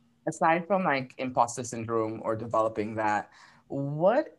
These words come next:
would you say has been something or anything that you have learned,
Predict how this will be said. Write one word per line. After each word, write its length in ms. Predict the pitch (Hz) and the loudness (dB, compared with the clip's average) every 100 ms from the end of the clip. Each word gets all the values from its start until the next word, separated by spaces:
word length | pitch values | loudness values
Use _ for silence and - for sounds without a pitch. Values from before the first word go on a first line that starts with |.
| - | -6
would 300 | 156 156 147 | 0 0 0
you 280 | 151 160 | -2 -2
say 880 | 156 - - 156 139 143 139 143 147 - | -2 -6 -2 2 2 2 0 -2 -6 -6
has 520 | 147 120 117 120 123 120 - | 0 2 2 -2 -6 -4 0
been 800 | 131 123 123 120 120 117 117 123 _ - _ _ _ _ _ _ _ - _ | 0 2 0 -2 -4 -4 -6 -8 _ -20 _ _ _ _ _ _ _ -20 _
something 560 | 165 165 160 175 170 160 | 2 2 2 2 4 2
or 220 | 123 - | 2 2
anything 800 | 135 135 135 - 139 131 131 131 | -2 -2 -4 -2 0 0 -2 -2
that 200 | 120 120 | -2 -2
you 220 | 120 123 | -4 -4
have 220 | 131 110 | 0 0
learned, 840 | 110 110 117 123 131 185 277 - | -2 -8 -6 -2 0 0 -2 -6